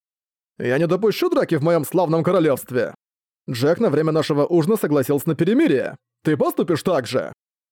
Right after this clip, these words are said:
«Я уже сдала все свое оружие вашим подданным, и вам следует знать, что мужчина в черно-белую полоску является живым оружием, практически таким же, как ваше создание».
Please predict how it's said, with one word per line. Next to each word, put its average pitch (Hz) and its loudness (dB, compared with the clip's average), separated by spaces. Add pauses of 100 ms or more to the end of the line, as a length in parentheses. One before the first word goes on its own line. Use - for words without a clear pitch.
(300)
«Я 151 0
уже 147 2
сдала 156 0
все 135 -2
свое 131 0
оружие 135 2
вашим 127 -2
подданным, 143 -2 (460)
и 180 2
вам 180 0
следует 151 0
знать, 156 -2
что - -4
мужчина 139 0
в - -8
черно-белую 143 0
полоску 147 0
является 139 2
живым 143 0
оружием, 139 0 (320)
практически - -4
таким 147 0
же, 190 0
как - -4
ваше 135 0
создание». 123 -4